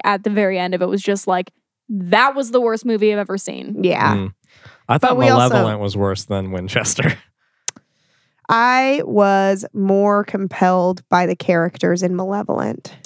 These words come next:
Speaker 3: Wow. All right.
Speaker 1: All right.
Speaker 2: Um, I felt like the, like,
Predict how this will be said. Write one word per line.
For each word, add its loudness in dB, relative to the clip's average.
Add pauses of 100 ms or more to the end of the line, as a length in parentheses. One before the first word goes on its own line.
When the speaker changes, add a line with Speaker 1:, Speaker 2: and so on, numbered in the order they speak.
(120)
Speaker 3:
Wow. 2 (300)
All 0
right. 0
Speaker 1:
All -2
right. -4 (200)
Speaker 2:
Um, 2
I 2
felt 0
like 2
the, 4
like, 0